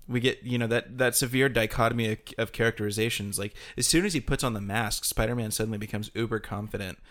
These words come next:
at least from an exterior view, um, which is just what's awesome about Spider-Man, and that,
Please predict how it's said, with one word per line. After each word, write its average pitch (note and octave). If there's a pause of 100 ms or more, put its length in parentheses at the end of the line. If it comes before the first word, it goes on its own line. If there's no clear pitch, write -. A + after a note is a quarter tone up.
(140)
at D3
least C#3
from B2
an A2
exterior A2
view, A2 (380)
um, G2+
which C#3
is C#3
just - (100)
what's A#2
awesome A2
about G2
Spider-Man, G2
and G2+
that, G#2